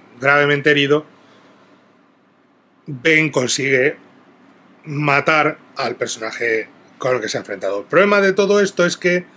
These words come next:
por el, al mismo tiempo Sophie, que estaba siendo encerrada, por fin descubre quién es, quién es realmente, que es el Omega. Y cuando Jonesy, el personaje de Tindy Kay, va a rescatarla, porque ya os digo, está secuestrada,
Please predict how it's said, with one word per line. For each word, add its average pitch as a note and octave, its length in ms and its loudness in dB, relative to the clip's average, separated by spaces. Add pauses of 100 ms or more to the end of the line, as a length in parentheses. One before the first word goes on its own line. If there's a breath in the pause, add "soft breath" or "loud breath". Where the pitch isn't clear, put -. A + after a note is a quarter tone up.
(400 loud breath)
por C3+ 140 2
el, C#3+ 240 2
al C3+ 200 -2
mismo E3 260 2
tiempo E3 360 4
Sophie, D#3+ 500 -4 (440 loud breath)
que - 100 -6
estaba D3 260 0
siendo D#3+ 240 0
encerrada, D3 520 2
por C3 120 0
fin D3+ 140 -2
descubre C#3+ 440 0
quién C#3 200 0
es, C#3+ 340 -2 (560 soft breath)
quién C3 180 -4
es C#3 120 4
realmente, C3+ 640 2
que A#2+ 180 -6
es - 120 -8
el B2+ 100 2
Omega. B2 360 0 (640 loud breath)
Y C#3 200 -2
cuando B2+ 760 4
Jonesy, E3+ 340 2
el A2+ 80 -4
personaje B2+ 340 -4
de B2+ 40 -4
Tindy B2+ 220 -4
Kay, C#3 200 4
va B2 120 0
a B2+ 40 0
rescatarla, B2+ 540 0
porque G#2+ 300 -8 (400 loud breath)
ya A#2 120 -6
os A#2+ 60 -4
digo, B2 160 -2
está A2+ 220 -10
secuestrada, B2+ 600 -4